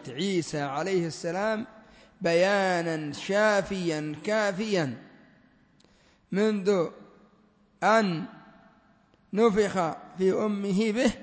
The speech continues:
حتى وضعته وحملته وأتت به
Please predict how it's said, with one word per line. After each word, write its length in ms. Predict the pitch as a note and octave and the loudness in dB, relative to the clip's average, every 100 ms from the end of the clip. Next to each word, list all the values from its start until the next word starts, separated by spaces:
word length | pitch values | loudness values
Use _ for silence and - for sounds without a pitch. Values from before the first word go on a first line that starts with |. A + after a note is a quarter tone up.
| - - - - _ _ | -18 -20 -20 -20 _ _
حتى 600 | - G3 F#3 - F3+ E3+ E3 - - - _ _ - | -4 -4 -4 -4 0 0 -2 -10 -20 -20 _ _ 2
وضعته 600 | F#3 E3+ D3+ F3+ G#3 F3 | 4 4 2 0 0 -2
وحملته 960 | E3+ - D#3 D3+ E3+ F#3+ F3+ E3+ F3 - - - _ _ - | -2 -4 -4 -4 -2 -2 -2 -6 -6 -8 -20 -20 _ _ -4
وأتت 480 | E3+ E3+ F3+ E3+ E3+ | -2 0 -2 -4 -4
به 380 | F3+ E3 E3+ | -2 -2 -2